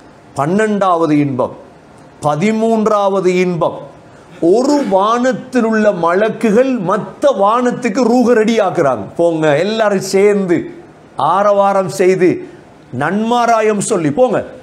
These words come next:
ரெண்டாவது வானத்துக்கு, போங்க மூணாவது வானத்துக்கு,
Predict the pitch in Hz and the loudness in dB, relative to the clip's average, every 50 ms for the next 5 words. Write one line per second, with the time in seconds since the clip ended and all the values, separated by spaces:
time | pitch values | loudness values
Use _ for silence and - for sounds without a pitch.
0 | - - - - - - 143 160 170 165 160 151 147 135 127 120 120 110 - - | -20 -20 -20 -18 -6 -4 -4 -2 0 0 0 0 0 -2 -2 -2 -4 -6 -6 -8
1 | 95 90 - - - - - 220 254 262 240 226 202 147 113 - 131 175 214 233 | -10 -10 -14 -18 -20 -4 0 0 2 2 2 0 0 0 -2 -2 0 0 2 2
2 | 240 233 220 208 208 190 175 165 151 143 147 147 120 117 110 98 | 2 2 0 0 0 0 0 0 -2 -2 -2 -4 -4 -2 -6 -6